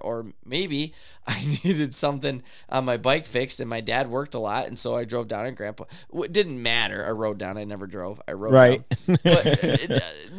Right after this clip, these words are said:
Speaker 1: nonetheless, right, it, proximity is absolutely everything. And, and,
Speaker 2: Yeah, it
Speaker 1: and
Speaker 2: helps.
Speaker 1: that's, and
Speaker 2: It
Speaker 1: that
Speaker 2: makes it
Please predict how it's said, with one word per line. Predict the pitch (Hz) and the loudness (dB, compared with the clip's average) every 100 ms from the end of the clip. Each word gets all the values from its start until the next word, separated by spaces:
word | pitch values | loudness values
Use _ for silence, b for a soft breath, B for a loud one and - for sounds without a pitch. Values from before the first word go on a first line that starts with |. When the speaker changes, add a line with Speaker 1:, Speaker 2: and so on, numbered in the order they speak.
| 226 240 | 2 4
Speaker 1:
nonetheless, | 208 156 156 143 104 117 - - | 4 4 6 6 4 2 0 -4
right, | 127 147 143 147 - | 0 4 4 2 0
it, | 143 - | -2 -2
proximity | - 131 - 147 131 120 | -2 -2 -2 -4 -4 -4
is | 110 104 | -6 -4
absolutely | 101 - 87 85 | -6 -6 -8 -6
everything. | 71 69 67 67 58 | -8 -8 -12 -12 -12
And, | 87 - | -14 -12
and, | 98 107 | -8 -2
Speaker 2:
Yeah, | 359 277 78 85 | 4 4 4 2
it | |
Speaker 1:
and | - 185 127 | 2 4 6
Speaker 2:
helps. | 104 - - - | 6 4 0 -4
Speaker 1:
that's, | |
and | - 208 | -2 2
Speaker 2:
It | |
Speaker 1:
that | 214 | 4
Speaker 2:
makes | 147 | 4
it | 110 | 6